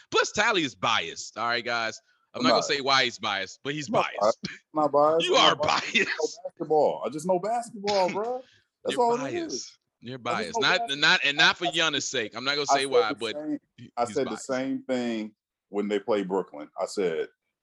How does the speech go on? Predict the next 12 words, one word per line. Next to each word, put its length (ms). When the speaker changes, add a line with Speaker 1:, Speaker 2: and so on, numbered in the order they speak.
Speaker 2:
"I'm 100
gonna 120
be 140
nice 600
and 140
give 140
'em 180
one 300
and 120
say 220
Speaker 1:
<coughs> 280
Speaker 2:
sweep 220